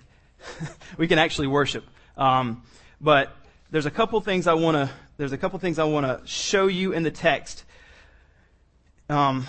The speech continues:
about worship and what worship is. All right, so first, let's flip over to John four. Let's flip over to John four.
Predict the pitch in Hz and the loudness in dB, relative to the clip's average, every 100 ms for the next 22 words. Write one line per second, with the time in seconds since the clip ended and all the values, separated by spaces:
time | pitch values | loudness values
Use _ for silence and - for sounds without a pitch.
0 | - 139 165 180 160 165 156 165 147 143 | -4 2 4 6 4 2 2 -4 -2 0
1 | 160 156 151 135 151 117 113 - 135 - | 0 0 -2 -4 -4 -4 -6 -6 -4 -2
2 | - 147 - - 220 214 220 - 233 220 | 0 0 -2 0 0 0 -4 -2 0 2
3 | 208 175 139 151 147 147 147 120 120 - | 2 0 0 2 2 0 -4 -6 -10 -20
4 | _ 156 156 190 190 165 151 139 139 135 | _ -10 -6 -4 0 -2 -2 -2 0 -2
5 | 139 123 120 | -4 -6 -8